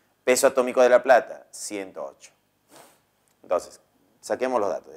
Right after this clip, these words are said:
Se quiere platear una cuchara de dos coma cincuenta y siete centímetros cuadrados de área. Entonces tenemos de dato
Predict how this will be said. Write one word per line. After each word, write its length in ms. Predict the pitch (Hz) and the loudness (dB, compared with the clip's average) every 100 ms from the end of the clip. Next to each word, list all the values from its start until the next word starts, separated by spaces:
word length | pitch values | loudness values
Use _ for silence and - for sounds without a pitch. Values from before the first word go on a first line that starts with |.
| 85 | -20
Se 120 | 92 | -14
quiere 220 | 110 120 | -2 -2
platear 340 | 120 123 127 | 2 2 4
una 180 | 123 127 | 0 -2
cuchara 460 | 120 - 123 117 123 | -8 2 4 4 2
de 100 | 98 | 0
dos 160 | 117 | -6
coma 240 | - 120 120 | -6 -10 -12
cincuenta 420 | - 117 117 113 | -14 -12 -12 -12
y 40 | |
siete 180 | 113 123 | -10 -10
centímetros 1000 | 120 98 90 _ _ _ - 117 117 123 | -8 -12 -16 _ _ _ -12 -10 -8 -6
cuadrados 280 | 113 110 104 | 2 4 4
de 100 | 90 | 0
área. 160 | 73 73 | -8 -12
Entonces 280 | 85 98 | -14 -14
tenemos 260 | 95 101 107 | -14 -14 -6
de 100 | 120 | 2
dato 460 | 117 110 - 123 | 4 4 2 -12